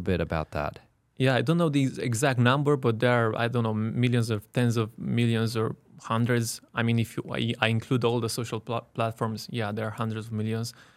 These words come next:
Speaker 2: Um, and, and that's only for Romania. So it's Romanian content, which is, like, Romania is not the biggest country in the world, right? Um, and
Speaker 1: Wow, and you did hundreds of millions of views.
Speaker 2: Yeah.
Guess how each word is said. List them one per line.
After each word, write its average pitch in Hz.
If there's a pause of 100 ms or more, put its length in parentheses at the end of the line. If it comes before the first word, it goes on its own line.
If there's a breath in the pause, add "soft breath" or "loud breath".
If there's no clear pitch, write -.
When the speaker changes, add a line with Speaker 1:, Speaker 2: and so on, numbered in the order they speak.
(180 soft breath)
Speaker 2:
Um, 113 (360)
and, 117
and 120
that's 123
only 123
for 117
Romania. 107
So 120
it's 120
Romanian 110
content, - (520 soft breath)
which 120
is, 117
like, 113
Romania 117
is 107
not 117
the 107
biggest 110
country 113
in 107
the 107
world, 113
right? 110 (320 soft breath)
Um, 101
and 98
Speaker 1:
Wow, 113
and 104
you 104
did 110
hundreds 113
of 101
millions 104
of 90
views. 95
Speaker 2:
Yeah. 101